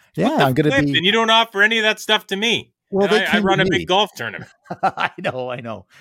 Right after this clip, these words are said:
Speaker 1: It's bad. It's
Speaker 2: Holy
Speaker 1: bad.
Speaker 2: smokes.
Speaker 1: I know. This is, this is gonna create a problem. But yeah,
Speaker 2: This
Speaker 1: no,
Speaker 2: is
Speaker 1: they,
Speaker 2: like
Speaker 1: they, they phoned me and said, "Hey, you know, we're, we're doing a, one of those, you know, th-, those things you flip through and it has the different holes and all that."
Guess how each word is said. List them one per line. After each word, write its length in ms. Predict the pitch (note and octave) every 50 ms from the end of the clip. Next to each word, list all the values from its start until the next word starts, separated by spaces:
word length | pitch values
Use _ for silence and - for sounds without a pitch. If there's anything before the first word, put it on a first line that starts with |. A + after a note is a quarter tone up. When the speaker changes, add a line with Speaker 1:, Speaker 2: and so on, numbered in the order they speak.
| - - -
Speaker 1:
It's 220 | - B2 - - _
bad. 160 | - A#2 G2+ C#3+
It's 20 |
Speaker 2:
Holy 360 | D3+ F3 F#3+ G3 F#3+ F3 C#3+ A#2+
Speaker 1:
bad. 260 | A2 F#2+ F2 E2 -
Speaker 2:
smokes. 800 | - - - - C#3+ F3 G3+ G#3 F3+ A#2+ F#2 - - - - A#2+
Speaker 1:
I 180 | A#2+ A#2+ A#2+ A#2
know. 160 | A#2 A2 G#2
This 180 | A2 A2 - -
is, 180 | A#2 G2+ -
this 200 | - A#2+ A#2 F#2+
is 80 | A2+ A2+
gonna 180 | G2 A2+ G#2+ G#2+
create 240 | - - A2+ G2+ F#2+
a 60 | F#2
problem. 420 | - G2+ F2+ D#2+ D#2 E2 D2+ D#2+
But 140 | E2 B2+ D3
yeah, 200 | C#3+ D#3 G3 G#3+
Speaker 2:
This 60 | - D3
Speaker 1:
no, 80 | C#3+ C#3+
Speaker 2:
is 40 |
Speaker 1:
they, 100 | C#3 C#3
Speaker 2:
like 160 | C#3 D3+ C#3 C#3
Speaker 1:
they, 160 | D#3 E3+ - - C3 - _ _
they 220 | C3 B2+ D3 E3
phoned 340 | D#3+ - - D#3+ D3+ D3 C#3
me 160 | C3+ D3 D3+ C3
and 120 | A#2+ A2+
said, 220 | - - B2 A#2 A2
"Hey, 200 | A2 C#3 C#3 B2+
you 340 | A#2+ A#2 B2+ - - A#2+ A2
know, 160 | A2 G#2+ A#2
we're, 240 | A#2+ A2+ G#2+ G#2+ G#2+
we're 140 | A2 A2 G#2
doing 340 | G2+ B2+ B2+ B2+ A#2+ A#2
a, 240 | A2+ G#2 G2+ G2 G2 _ - - - -
one 140 | B2 B2 B2
of 60 | A#2+
those, 300 | A#2 A2+ A2 G#2+ - -
you 80 | C#3 B2
know, 180 | A2+ G2+ G2+
th-, 180 | G2 A2 A2 A2+
those 220 | A2+ G#2+ G2+ -
things 260 | - A#2+ A#2 A2 -
you 80 | A2 G#2
flip 280 | - - A#2+ A2+ G2 -
through 300 | - - A2+ A2 G#2+ G#2+
and 80 | G2 G2+
it 60 | F#2+
has 200 | G2+ G2+ G2 -
the 40 | F#2+
different 280 | F2 G#2 - - F#2+ G2
holes 420 | G2+ G2+ G2+ G2 G2 G2+ F#2+ F2
and 80 | F#2+ F2+
all 120 | F2+ F#2
that." 220 | F#2 G2 G2 G2+